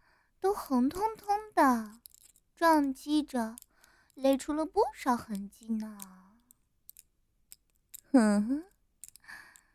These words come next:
可怜虫呢，小鸡鸡被笼子锁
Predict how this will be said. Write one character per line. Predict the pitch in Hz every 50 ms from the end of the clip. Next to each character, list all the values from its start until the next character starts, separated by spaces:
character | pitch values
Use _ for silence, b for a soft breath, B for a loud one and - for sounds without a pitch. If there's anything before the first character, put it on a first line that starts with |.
| B B B B B
可 | - - - 285 269
怜 | 262 254 254 269 311
虫 | - - 277 220 208 208 208 214 226 247
呢， | 269 277 269 262 254 277 311 _ - - _ _ _ _ - - - _ _ _ B B B B B B B B _ _
小 | _ - - 240 214 202 196
鸡 | 202 - 226 220
鸡 | - - 226 220
被 | - 220 214 202
笼 | 190 180 165 160 160 180
子 | 202 - 240 233
锁 | - - -